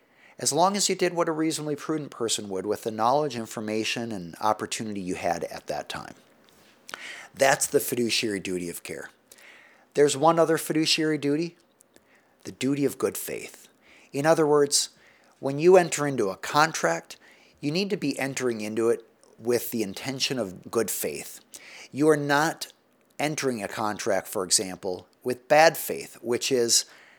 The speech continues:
with the intention to harm the other side or hurt them in a way that a court later would go, "That's dirty, that's unfair, that's wrong."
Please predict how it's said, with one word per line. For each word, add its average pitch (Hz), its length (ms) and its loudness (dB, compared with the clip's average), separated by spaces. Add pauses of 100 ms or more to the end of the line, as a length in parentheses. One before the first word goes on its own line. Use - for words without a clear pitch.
(180)
with 127 140 -2
the 143 100 0
intention 131 640 -4
to 117 300 -2
harm 120 400 -2
the 107 140 0
other 95 160 -4
side 90 440 0
or 95 80 0
hurt - 440 0
them 101 220 -2
in 180 140 -4
a 185 40 2
way 175 240 6
that 160 140 6
a 117 40 0
court - 400 0
later 127 260 0
would 110 140 -4
go, 107 260 2 (640)
"That's - 240 4
dirty, 104 460 -4 (420)
that's 147 220 6
unfair, 101 460 -2
that's 143 260 6
wrong." 98 420 -4